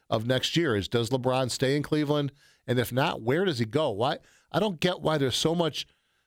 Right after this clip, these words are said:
um, assumption that he's gonna go play for the Lakers. I,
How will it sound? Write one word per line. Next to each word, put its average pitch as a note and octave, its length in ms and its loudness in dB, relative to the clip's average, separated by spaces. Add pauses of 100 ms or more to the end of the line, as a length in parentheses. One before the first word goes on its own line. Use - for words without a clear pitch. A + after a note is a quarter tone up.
(180)
um, A#2+ 440 -2
assumption F#3+ 600 0
that A2+ 80 2
he's C3 100 0
gonna F3 120 0
go F3 120 -2
play F#3 180 -2
for E3+ 120 -4
the B2+ 60 2
Lakers. A2+ 520 -4
I, D3 160 -2